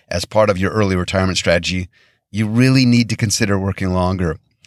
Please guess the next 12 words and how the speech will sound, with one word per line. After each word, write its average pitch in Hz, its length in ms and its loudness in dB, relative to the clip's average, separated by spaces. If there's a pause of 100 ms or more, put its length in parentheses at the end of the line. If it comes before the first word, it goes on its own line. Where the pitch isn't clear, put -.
(120)
In 107 180 0
retirement, 120 640 2
people 120 320 0
need 104 420 2
to 101 60 -6
be 98 140 0
wary 98 360 0
of 90 100 -6
market 90 340 -4
volatility 87 680 -4 (260)
and 87 160 -4
inflation. 95 680 -2